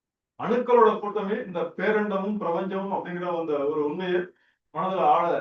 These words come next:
பதிய வச்சுக்கணும். பஞ்சபூதங்களின் வளர்ச்சியும் அந்த உயிரின தோற்றமும் பரிணாமம் அப்படிங்கிற அந்த ஒரு ஆழமான தத்துவத்தை உள்வாங்கிக்கணும். இந்த எல்லாத்தையும்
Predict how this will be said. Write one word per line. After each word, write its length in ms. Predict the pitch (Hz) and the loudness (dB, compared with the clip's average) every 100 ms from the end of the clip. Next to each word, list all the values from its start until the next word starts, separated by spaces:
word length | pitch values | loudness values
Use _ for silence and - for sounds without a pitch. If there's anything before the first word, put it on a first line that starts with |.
| - - | -4 -8
பதிய 220 | 180 190 165 | -4 0 -2
வச்சுக்கணும். 460 | - - 143 - - _ _ _ _ _ _ _ _ _ 151 | -4 -10 -12 -14 -18 _ _ _ _ _ _ _ _ _ -6
பஞ்சபூதங்களின் 800 | 180 185 180 220 214 202 202 180 147 | -2 0 4 6 6 2 -2 -4 -2
வளர்ச்சியும் 540 | 175 185 175 170 - 160 | -2 -2 -6 -10 -8 -6
அந்த 140 | 151 143 127 143 | -2 0 -2 -2
உயிரின 320 | 196 196 185 175 | -4 -2 -4 -6
தோற்றமும் 420 | 180 180 170 - - | -6 -6 -8 -10 -8
பரிணாமம் 500 | 170 180 185 175 175 147 | -4 -2 0 -2 -4 -6
அப்படிங்கிற 320 | 143 160 156 156 | -8 -8 -6 -2
அந்த 120 | 147 143 | 2 2
ஒரு 120 | 143 - - _ _ _ _ _ _ _ _ - 147 - - - - - | 2 -4 -12 _ _ _ _ _ _ _ _ -16 -16 -14 -10 -8 -4 0
ஆழமான 280 | 160 175 180 160 | 2 2 2 0
தத்துவத்தை 400 | 147 165 156 160 - 151 | 0 0 -4 -4 -6 -4
உள்வாங்கிக்கணும். 560 | 151 147 131 123 120 160 | -2 0 -2 -8 -14 -6
இந்த 120 | 151 143 - - _ - | -2 -2 -2 -10 _ -2
எல்லாத்தையும் 500 | 156 190 190 220 233 | 2 2 4 4 4